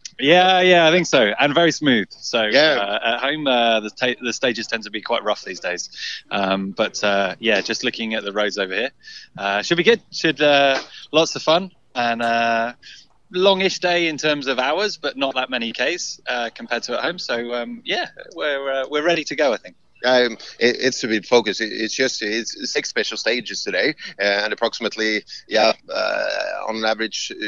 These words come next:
Speaker 2: sharply ten Ks,
Speaker 1: Yeah.
Speaker 2: uh, per stage. So you have to be focused there.
Speaker 1: That's it. Yeah, every stage has to be, uh, hundred percent, um, and then we have a little, uh, little road section break in between. So,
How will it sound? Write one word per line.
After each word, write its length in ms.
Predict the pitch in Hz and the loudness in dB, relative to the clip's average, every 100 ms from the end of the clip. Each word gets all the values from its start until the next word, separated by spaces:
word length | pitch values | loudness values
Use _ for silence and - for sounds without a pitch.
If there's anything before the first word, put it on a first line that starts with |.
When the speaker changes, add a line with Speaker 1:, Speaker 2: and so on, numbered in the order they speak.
| 95 | -6
Speaker 2:
sharply 520 | - 110 101 107 98 | 0 0 0 -2 -4
ten 260 | - 117 110 | 0 2 4
Ks, 300 | 117 135 - | 2 0 -6
Speaker 1:
Yeah. 300 | 117 107 104 | -2 2 2
Speaker 2:
uh, 20 | 98 | 2
per 120 | 110 | -2
stage. 340 | - 135 - - - - | -2 -2 -2 -8 -12 -10
So 480 | - 123 120 123 - | -2 2 4 4 -2
you 80 | 110 | -4
have 160 | 143 | -2
to 100 | - | -2
be 80 | 107 | -8
focused 520 | - 117 113 104 - - - | -2 -2 -2 -6 -8 -16 -2
there. 200 | 110 101 - _ _ | 0 0 -4 _ _
Speaker 1:
That's 200 | 131 127 | 0 2
it. 140 | 131 - | 0 -2
Yeah, 220 | 131 110 104 | 0 0 2
every 240 | 131 127 | 0 0
stage 280 | - 117 104 | 0 0 0
has 140 | 107 - | -4 -8
to 80 | |
be, 280 | 101 101 101 | -6 -4 -2
uh, 300 | 101 98 95 - - - | -2 -2 -6 -10 -20 -6
hundred 280 | 127 113 92 | -4 -4 -6
percent, 360 | 107 127 170 _ - | -4 -4 -4 _ -6
um, 420 | 107 101 101 98 - - - - | -4 -2 -4 -8 -20 -20 -20 -12
and 140 | 101 | -8
then 120 | 101 101 | -6 -4
we 80 | 101 | -4
have 120 | 98 | -4
a 20 | |
little, 280 | 101 98 98 | -6 -6 -6
uh, 200 | 95 98 | -6 -6
little 240 | 110 107 101 | -2 -2 2
road 240 | 113 110 | 2 2
section 400 | 117 - 104 101 | 0 -4 -4 -2
break 280 | 110 107 117 | 0 0 0
in 120 | 101 | -2
between. 340 | 98 113 101 | -2 0 0
So, 400 | 87 104 98 92 | 0 0 0 -2